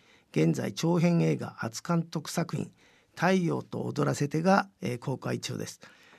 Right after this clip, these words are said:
えー、まずリリーさん、あの、この映画「太陽と踊らせて」は、スペインの東地中海に浮かぶ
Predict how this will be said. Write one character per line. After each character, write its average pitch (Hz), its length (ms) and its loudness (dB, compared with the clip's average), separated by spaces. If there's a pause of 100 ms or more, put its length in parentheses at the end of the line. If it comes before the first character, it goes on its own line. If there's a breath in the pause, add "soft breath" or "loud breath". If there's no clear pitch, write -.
(200 loud breath)
え 143 100 4
ー、 156 40 4
ま 196 140 6
ず 208 140 4
リ 214 140 6
リ 247 80 4
ー - 20 2
さ 202 120 4
ん、 - 20 6
あ 165 60 6
の、 165 100 4
こ 170 100 0
の 196 140 6
映 202 120 4
画 196 120 4
「太 208 240 2
陽 240 260 2
と 156 120 0
踊 151 200 2
ら 143 80 2
せ - 100 -8
て」 165 120 0
は、 135 140 2
ス - 120 -10
ペ 214 160 2
イ 214 60 4
ン 196 60 6
の 165 80 4
東 135 360 -2
地 - 140 -10
中 220 240 -2
海 165 200 2
に - 120 0
浮 - 20 -6
か 131 160 -2
ぶ 131 240 -4